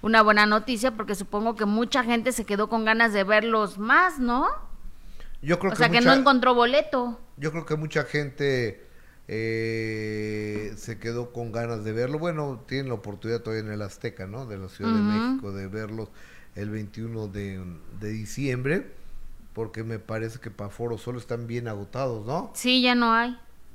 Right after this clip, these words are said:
Speaker 2: Están bien agotados para el Foro Sol.
Speaker 1: Pues es que imagínate, por eso te digo, pensando que quizá no toda la gente tuviera la oportunidad de, de poder, eh, ir a verlos, pues sí está,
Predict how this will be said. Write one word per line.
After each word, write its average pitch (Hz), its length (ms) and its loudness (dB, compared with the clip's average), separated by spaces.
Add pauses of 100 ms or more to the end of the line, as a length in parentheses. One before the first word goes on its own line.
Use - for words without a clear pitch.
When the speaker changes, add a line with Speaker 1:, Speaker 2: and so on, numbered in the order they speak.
(260)
Speaker 2:
Están 120 320 -6
bien 151 280 -4
agotados 113 600 -6
para 98 160 -10
el - 80 -16
Foro 104 220 -10
Sol. 98 200 -10 (200)
Speaker 1:
Pues 214 160 -6
es 262 100 -2
que 269 120 -4
imagínate, 233 500 4
por 208 120 0
eso 233 160 -4
te 240 100 -2
digo, 208 220 -2
pensando 233 460 -2
que 254 140 -2
quizá 208 260 -4
no 220 160 -2
toda 214 160 4
la 202 140 2
gente 196 260 -6
tuviera 196 260 0
la 196 100 2
oportunidad 196 840 2 (460)
de, 185 640 -2
de 190 140 -4
poder, 202 580 2
eh, 180 920 -2
ir 220 180 2
a 220 80 6
verlos, 226 460 2
pues 170 180 -8
sí 185 160 -10
está, 175 560 -2